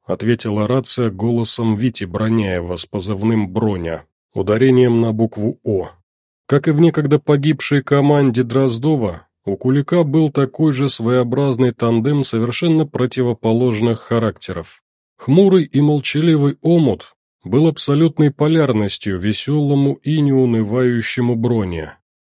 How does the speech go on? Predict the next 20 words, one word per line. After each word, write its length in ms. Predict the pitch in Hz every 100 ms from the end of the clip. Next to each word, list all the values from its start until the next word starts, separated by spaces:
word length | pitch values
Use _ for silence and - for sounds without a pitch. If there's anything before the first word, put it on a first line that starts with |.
| -
как 220 | 139 147
в 40 |
случае 460 | - 165 160 - 156
Кости 440 | - 160 131 -
Ветерка 640 | 98 101 - 120 113 160 151
и 200 | - 131
Сыча 480 | - 143 - 113 87
в 80 |
группе 380 | 85 107 113 117
Дрозда. 680 | 104 107 101 95 98 78 76 _ _ _ _
Такой 260 | 107 - 185
же 140 | 151
бесшабашный 920 | 147 143 - 143 135 165 151 147 143
и 140 | 131 123
друживший 640 | 127 131 123 156 - 135
с 80 | 123
тогда 300 | 127 120 139
еще 340 | 135 120 123
живым 440 | 107 120 123 135 120
Ветерком, 800 | 117 131 120 - 156 151 110